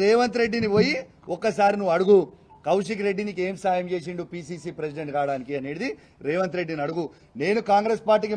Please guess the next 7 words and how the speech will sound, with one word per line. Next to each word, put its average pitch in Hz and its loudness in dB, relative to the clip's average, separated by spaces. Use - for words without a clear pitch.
మోసం 208 0
చేయలేదు. 240 8
ఆనాడు 220 6
రేవంత్ 233 4
రెడ్డి 226 2
గారు 277 8
ఈటల 240 4